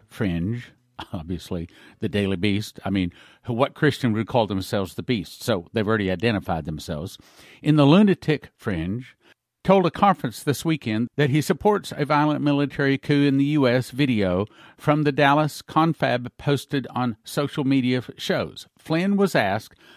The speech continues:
by an audience member why what happened in Myanmar can't happen here, unquote. As the audience of conspiracy theorists cheered, Flynn responded,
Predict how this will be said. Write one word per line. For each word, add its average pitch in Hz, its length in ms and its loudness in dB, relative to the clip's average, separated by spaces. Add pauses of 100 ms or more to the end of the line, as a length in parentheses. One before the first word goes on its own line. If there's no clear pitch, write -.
(100)
by 123 160 2
an 123 80 -2
audience 143 640 -2
member 107 340 -2 (480)
why 147 380 2
what 190 220 2
happened 143 400 0
in 117 240 -2
Myanmar 117 840 0
can't 143 240 -2
happen 127 320 -2
here, 180 300 -2
unquote. 95 560 -4 (300)
As 139 140 -2
the 143 120 0
audience 170 500 0
of 139 140 -6
conspiracy 135 680 -2
theorists - 680 -4
cheered, 117 640 -4 (280)
Flynn 147 440 0
responded, 113 680 0